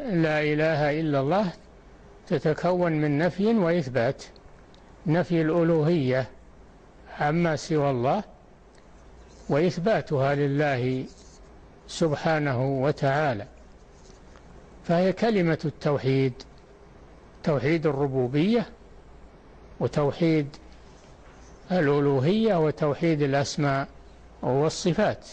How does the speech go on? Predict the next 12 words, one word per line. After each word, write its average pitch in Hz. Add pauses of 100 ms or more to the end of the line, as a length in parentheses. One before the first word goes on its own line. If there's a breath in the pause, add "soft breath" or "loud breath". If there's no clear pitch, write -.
(120)
الأسماء 208
والصفات 170 (120)
داخلة 156 (840)
في 131
توحيد 175
الربوبية، 135 (2000)
فهي 170
داخلة 156
في 147
هذه 143
الكلمة. 123 (520)
نعم. 127